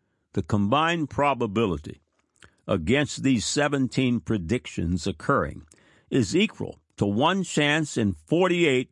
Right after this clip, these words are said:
followed by thirty-two zeros.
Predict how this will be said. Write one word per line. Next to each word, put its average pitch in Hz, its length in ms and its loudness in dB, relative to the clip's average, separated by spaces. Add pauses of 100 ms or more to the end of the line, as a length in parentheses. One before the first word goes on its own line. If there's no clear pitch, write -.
(140)
followed 143 500 2
by 120 280 2 (200)
thirty-two 135 840 2 (100)
zeros. 104 800 2